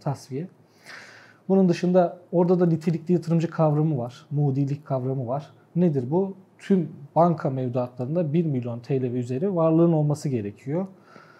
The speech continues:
Onun dışında orada bir asgari limit tanımlanmamış ya da azami bir tavan limit tanımlanmamış. Yani bir milyon üzerinden hep örnek veririz ya. Yirmi bin lirada, otuz bin lirada, kırk bin lirada olsa yatırılabiliyor.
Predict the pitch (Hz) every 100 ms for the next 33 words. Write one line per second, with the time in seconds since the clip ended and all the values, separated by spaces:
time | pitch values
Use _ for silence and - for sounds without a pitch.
0 | - - _ _ 170 190 185 175 180 175
1 | 165 180 165 175 165 156 - 175 185 160
2 | 165 175 - - _ - 156 165 165 147
3 | 113 - 135 139 139 147 151 139 - 143
4 | 151 143 - 135 170 - 147 147 147 117
5 | 113 - 131 120 127 165 151 147 156 143
6 | 151 147 151 156 151 151 151 254 175 110
7 | 101 - _ _ _ 175 190 185 165 131
8 | 117 104 - 151 - 165 156 127 120 -
9 | 180 147 127 110 113 120 220 190 - 180
10 | 190 180 160 123